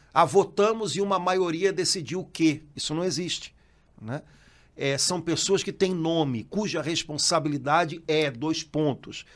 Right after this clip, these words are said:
É, então, isso, isso pra, pra igreja é fundamental. E isso é interessantíssimo porque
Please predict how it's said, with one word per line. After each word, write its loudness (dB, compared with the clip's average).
É, 0
então, 0
isso, -2
isso -2
pra, -2
pra 0
igreja -2
é -6
fundamental. -4
E -2
isso 0
é 0
interessantíssimo 0
porque -2